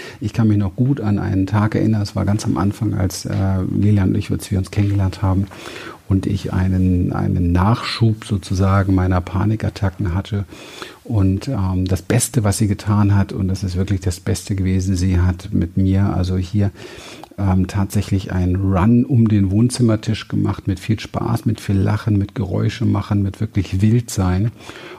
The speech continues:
Und, ähm, ich habe gemerkt, wie mit jeder Runde sozusagen dieses Gefühl der Erstarrung und dieser zurückgehaltenen Energie in Integration, in Bewegung kam.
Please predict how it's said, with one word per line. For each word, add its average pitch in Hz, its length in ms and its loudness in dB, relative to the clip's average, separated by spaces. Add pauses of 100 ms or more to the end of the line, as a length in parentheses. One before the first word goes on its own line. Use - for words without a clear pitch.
Und, 98 480 0
ähm, 95 520 0
ich - 140 -2
habe 107 140 -2
gemerkt, 95 420 -2
wie 104 40 0
mit 95 180 0
jeder 101 200 -2
Runde 104 440 2
sozusagen 90 720 -2 (920)
dieses 95 540 0
Gefühl 104 500 0
der 95 120 2
Erstarrung 95 720 0
und 90 280 -6
dieser 90 200 -2
zurückgehaltenen 92 720 0
Energie 92 340 0
in 92 220 2
Integration, 104 840 -2
in 92 140 0
Bewegung 90 460 0
kam. 117 360 -4